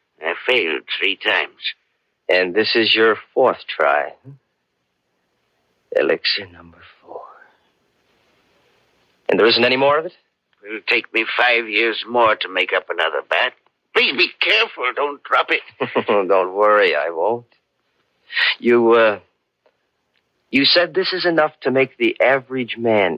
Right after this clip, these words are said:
Speaker 2: immortal. Me, for instance?
Speaker 1: It's not for you. You hear me? Not for you.
Speaker 2: Oh, yes, it is, Professor. It's for me.
Speaker 1: I won't let you.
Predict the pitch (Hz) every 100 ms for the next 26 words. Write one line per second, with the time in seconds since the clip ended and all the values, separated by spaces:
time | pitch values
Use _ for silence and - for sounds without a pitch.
0 | - 95 92 101 87 - - - _ _
1 | _ _ _ _ _ _ _ _ _ _
2 | _ _ _ _ _ - 110 127 131 143
3 | 143 - 180 180 - 180 - - 101 87
4 | - - 147 180 185 185 196 - - 185
5 | 214 123 117 120 113 - 107 131 - -
6 | - 95 - 104 85 110 - 120 104 117
7 | 156 - - 415 - - -